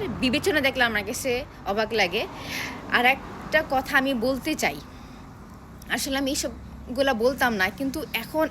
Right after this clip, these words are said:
এত বেশি হইতেছে, even আমি নিজেও ফেস করছি, এই জন্য বলা। আমার দাদি, উনি মারা গেছে দুই,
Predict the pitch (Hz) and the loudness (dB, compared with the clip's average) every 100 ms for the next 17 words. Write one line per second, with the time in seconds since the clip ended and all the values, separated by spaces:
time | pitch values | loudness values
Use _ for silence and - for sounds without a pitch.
0 | 262 254 320 233 262 302 320 254 247 254 | 0 -4 0 2 2 2 2 2 2 2
1 | 247 269 269 262 262 269 240 269 240 359 | 2 2 2 4 4 4 2 2 4 2
2 | 359 277 - 277 - - 392 - - - | 2 0 0 -2 -2 -4 -4 -6 -10 -10
3 | - - 277 262 247 190 170 156 - - | -8 0 0 2 0 2 0 0 -6 -14
4 | - - - - - - - - - 226 | -16 -16 -16 -16 -16 -16 -16 -4 2 4
5 | 277 214 208 214 269 359 427 - - - | 6 6 6 6 2 2 2 0 -6 -8
6 | - - - 277 269 240 214 226 220 269 | -10 -10 -6 0 2 4 4 4 4 0
7 | - 196 - - - - - - - - | 0 -2 -2 -8 -12 -10 -10 -10 -10 -8
8 | - - - - - 294 | -8 -8 -8 -6 0 0